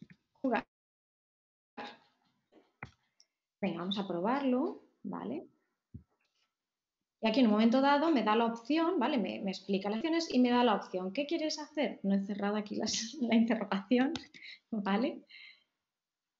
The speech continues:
Eh, pero bueno, esto ya está ejecutándose, así es que, bueno, por ejemplo, digo, comer. Le doy a enter y, mm, el gato me dice, "No tengo hambre", porque, bueno, de todas las veces que hemos ido <laughs> ejecutando, hemos ido a acciones,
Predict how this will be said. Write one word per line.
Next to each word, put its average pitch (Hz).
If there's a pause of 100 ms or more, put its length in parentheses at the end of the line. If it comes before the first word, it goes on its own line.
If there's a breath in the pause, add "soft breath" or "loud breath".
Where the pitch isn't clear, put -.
(380)
Eh, 208
pero 196
bueno, 196
esto 196
ya 190
está 190
ejecutándose, 233
así 233
es 208
que, 220
bueno, 196
por 196
ejemplo, 202
digo, 170
comer. 262 (1080)
Le 151
doy 170
a 226
enter 320 (440 soft breath)
y, 254
mm, 214
el 208
gato 226
me 262
dice, 233
"No 233
tengo 233
hambre", 247
porque, 220
bueno, 185
de 196
todas 214
las 233
veces 247
que -
hemos 226
ido 233
<laughs> -
ejecutando, 226
hemos 226
ido 262
a -
acciones, 277